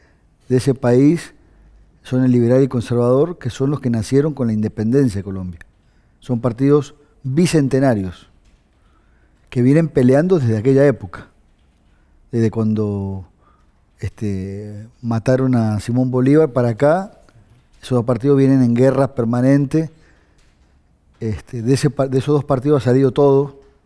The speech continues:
allá. Y, y hay una cultura en las fuerzas militares y policiales muy violenta, muy antipopular.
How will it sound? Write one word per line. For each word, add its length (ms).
allá. 300
Y, 680
y 200
hay 120
una 160
cultura 360
en 60
las 100
fuerzas 300
militares 560
y 20
policiales 840
muy 160
violenta, 840
muy 200
antipopular. 760